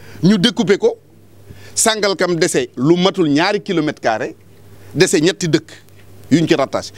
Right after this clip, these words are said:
Liggéey lépp ñu yóbbu ko Mbambilor ak feneen. Population bi jamono yooyu génn di ci xeex, ba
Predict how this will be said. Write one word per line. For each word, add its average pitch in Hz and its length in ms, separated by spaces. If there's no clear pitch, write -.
Liggéey 196 260
lépp 180 220
ñu 170 100
yóbbu 175 240
ko 180 120
Mbambilor 151 440
ak 135 100
feneen. 104 240
Population 233 520
bi 190 140
jamono 208 280
yooyu 202 280
génn 220 260
di 175 100
ci 190 100
xeex, - 460
ba 226 220